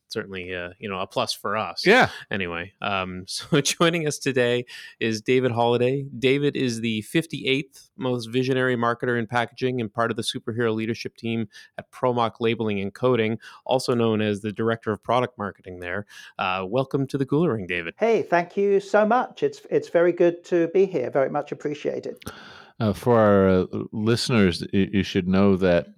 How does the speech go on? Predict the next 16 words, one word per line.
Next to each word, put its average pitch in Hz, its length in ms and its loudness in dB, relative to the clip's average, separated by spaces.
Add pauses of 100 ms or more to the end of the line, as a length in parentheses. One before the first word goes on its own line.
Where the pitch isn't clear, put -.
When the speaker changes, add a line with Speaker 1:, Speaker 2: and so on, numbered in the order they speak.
Speaker 2:
um, 90 440 0 (560)
this 101 480 2
recording 95 680 0
of 87 260 -2
the 90 80 -6
Cooler 101 340 4
Ring 85 280 2
is 82 300 -4 (380)
intended 98 640 2
to 95 160 -2
propel 101 640 2
David's 82 580 0
career 87 560 2
into 98 380 0
the 85 120 0
forties 82 880 0